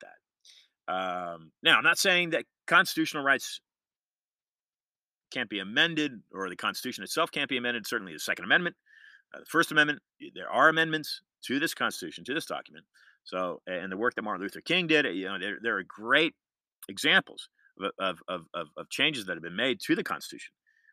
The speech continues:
But those key, those key elements, that be freedom of speech, freedom of press, and freedom of religion, if those are not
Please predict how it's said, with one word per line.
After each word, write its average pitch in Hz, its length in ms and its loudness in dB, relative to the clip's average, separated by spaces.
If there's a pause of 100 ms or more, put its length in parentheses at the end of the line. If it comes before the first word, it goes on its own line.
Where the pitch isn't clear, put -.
(260)
But 98 160 4 (100)
those 107 320 2
key, 180 580 4 (600)
those 95 140 -4
key 175 180 4
elements, 180 560 6 (540)
that - 120 -2
be 127 120 2
freedom 143 240 0
of 131 60 -2
speech, 143 260 0
freedom 135 240 -2
of 101 140 -4 (180)
press, 135 280 4
and 87 180 -10 (160)
freedom 131 200 2
of 90 120 -6 (540)
religion, 117 360 0 (640)
if - 160 -20
those 156 240 6
are 170 80 4
not 160 320 10